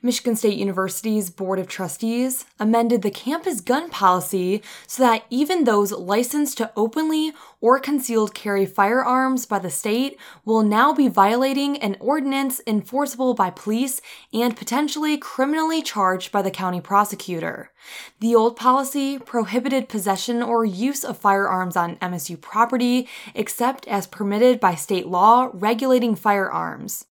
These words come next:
The revisions, which the board passed in a five to two vote Friday, remove that exception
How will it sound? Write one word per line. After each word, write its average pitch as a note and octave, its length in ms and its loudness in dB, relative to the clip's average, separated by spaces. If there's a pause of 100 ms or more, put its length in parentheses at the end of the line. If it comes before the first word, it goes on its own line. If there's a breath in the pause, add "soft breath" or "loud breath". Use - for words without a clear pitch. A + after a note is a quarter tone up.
(140)
The A#3 80 4
revisions, G3 680 2
which G#3+ 280 -2
the G3+ 120 -2
board F3+ 300 -2
passed G#3+ 440 0
in G3+ 100 -4
a F#3 80 -4
five C4 440 0
to B3 80 -4
two A#3+ 280 -2
vote F3+ 400 0
Friday, F#3 720 0 (300 loud breath)
remove A3+ 500 2
that C#4 160 2
exception F3+ 760 -2